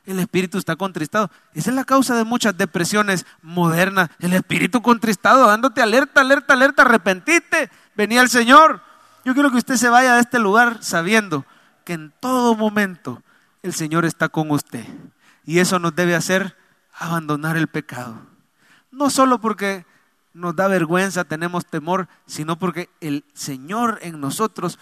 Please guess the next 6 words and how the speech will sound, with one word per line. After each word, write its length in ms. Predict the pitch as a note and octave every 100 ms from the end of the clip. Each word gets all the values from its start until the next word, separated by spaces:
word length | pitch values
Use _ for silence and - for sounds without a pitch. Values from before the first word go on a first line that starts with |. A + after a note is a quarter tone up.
| _
nos 420 | D3+ F3 G#3+ - -
santifica. 1300 | - - F3 E3+ F#3 E3+ G#3+ A3+ - F#3+ D#3+ C#3+ G#2+ - _ _ _ _ _ _ _ _ _ _
Pídale 360 | - G#3 - D#3
que 120 | E3
le 140 | D#3
ayude. 580 | D#3 D#3 F#3+ A#3 G#3 C3+